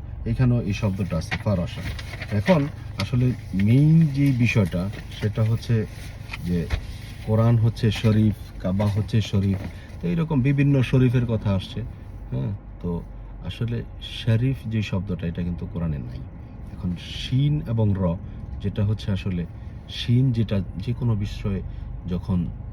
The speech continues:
ছড়ায়, র যেটা হচ্ছে বারবার করে রান করে, এটা হচ্ছে শিন এবং র। এটা এখন কিভাবে ছড়ায়, কিভাবে রান করে, এটা কনটেক্সট থেকে আপনার নিতে হবে। হ্যাঁ, যেমন আপনার,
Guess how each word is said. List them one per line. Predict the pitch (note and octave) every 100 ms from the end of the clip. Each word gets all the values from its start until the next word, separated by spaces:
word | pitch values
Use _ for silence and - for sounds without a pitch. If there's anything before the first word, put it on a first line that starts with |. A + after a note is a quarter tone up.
| -
ছড়ায়, | - F#2+ G2+ D#2 - - - - - - - - - - -
র | G2 F2+
যেটা | E2 F2 F#2+
হচ্ছে | F#2+ - E2
বারবার | E2+ E2 D#2+ F2
করে | - D#2 D2+
রান | C#2+ D2
করে, | - - - - - - G2
এটা | G#2
হচ্ছে | G#2 -
শিন | G2+ - G2
এবং | E2 D2 -
র। | - - - - - F#2+
এটা | G2 A#2
এখন | A2+ A#2+ A#2 - - - - - - - - - -
কিভাবে | - C3 B2 C#3+ D3+
ছড়ায়, | - B2 A2 G2+ F2+ - - - - - -
কিভাবে | A#2+ A#2 C#3 D3
রান | B2 G#2
করে, | G2 F#2 F#2
এটা | G#2
কনটেক্সট | - D#3+ D#3+ - - -
থেকে | - - -
আপনার | F2+ F#2+
নিতে | E2+ E2 E2
হবে। | C#2 C2 - - - - - - -
হ্যাঁ, | C#3 E3 F#2 - - - - A#2+
যেমন | A#2+ B2
আপনার, | A#2 G#2+ A2